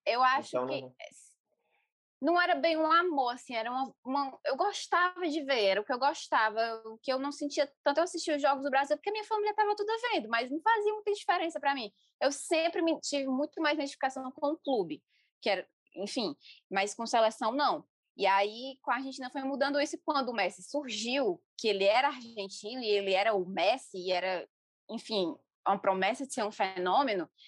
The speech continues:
Speaker 1: e aí eu fico começando a me aproximar mais. Hoje em dia, ele é, sim, esse divisor. Hoje em dia, é, é mais por causa dele e por ele, mas não começou assim.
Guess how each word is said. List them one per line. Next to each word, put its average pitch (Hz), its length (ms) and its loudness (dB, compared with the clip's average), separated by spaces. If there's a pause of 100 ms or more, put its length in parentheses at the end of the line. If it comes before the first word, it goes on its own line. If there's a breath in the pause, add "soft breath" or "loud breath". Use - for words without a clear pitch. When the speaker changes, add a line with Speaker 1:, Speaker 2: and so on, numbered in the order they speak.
(140 loud breath)
Speaker 1:
e - 80 0
aí 220 140 4
eu 269 180 2 (160)
fico - 140 -16
começando 233 240 -2
a 240 60 0
me 247 80 -2
aproximar 226 340 0
mais. 226 260 0
Hoje 311 320 6
em 427 80 0
dia, 254 460 -2
ele 240 260 -2
é, 233 160 2
sim, 247 240 -10
esse 240 160 -16
divisor. 247 560 0
Hoje 180 220 -2
em 196 60 0
dia, 190 320 2 (160)
é, - 80 -4 (680)
é 185 80 0
mais 202 360 0
por 285 100 -14
causa 233 320 0
dele 220 540 -6
e 208 120 -18
por 220 200 -2
ele, 226 440 0 (480 loud breath)
mas 196 480 2
não 226 200 -2
começou 285 420 -2
assim. 214 360 -4